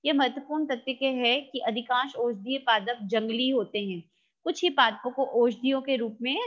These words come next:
उगाया जाता है। अधिकतर आयुर्वेदिक, होम्योपैथिक, यूनानी औषधीय पौधों से ही प्राप्त होती है।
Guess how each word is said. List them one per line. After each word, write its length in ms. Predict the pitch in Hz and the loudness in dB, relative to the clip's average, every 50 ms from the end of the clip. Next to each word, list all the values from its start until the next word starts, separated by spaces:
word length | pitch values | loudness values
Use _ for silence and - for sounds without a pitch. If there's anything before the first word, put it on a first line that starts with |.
| 453 - | -6 -6
उगाया 340 | 427 214 226 214 208 214 226 | -2 2 4 4 6 6 4
जाता 300 | 226 226 208 196 - 208 | 2 2 -4 -4 -2 -4
है। 260 | 208 202 190 175 175 _ _ _ _ _ _ _ - | -4 -2 -4 -6 -6 _ _ _ _ _ _ _ -4
अधिकतर 400 | - 226 294 285 294 - 330 339 | -2 0 0 -2 0 0 0 2
आयुर्वेदिक, 680 | 330 - - 233 226 233 247 254 233 233 220 208 254 240 | 2 2 2 2 2 2 0 0 0 0 0 0 -4 -6
होम्योपैथिक, 580 | - 254 226 208 254 240 240 233 220 220 262 247 233 | -6 -6 -6 -6 -6 -6 -4 -4 -4 -4 -6 -8 -6
यूनानी 400 | 240 220 214 220 220 220 240 247 | -4 -4 -2 -2 -2 -2 -4 -6
औषधीय 480 | 240 190 202 220 202 190 190 254 262 | -8 -8 -8 -8 -8 -6 -4 -4 -4
पौधों 360 | 262 262 240 214 196 220 220 | -4 -4 -4 -6 -4 -4 -8
से 160 | 233 226 - 220 | -6 -4 -2 -2
ही 240 | 226 226 233 269 | -2 -2 -2 -4
प्राप्त 420 | 277 277 - 233 220 214 - - 233 | -4 -2 0 0 0 0 -2 -4 -4
होती 460 | 226 208 202 180 - - 220 208 202 | -4 -2 -4 -6 -6 -6 -4 -4 -4
है। 160 | 190 170 - | -4 -6 -8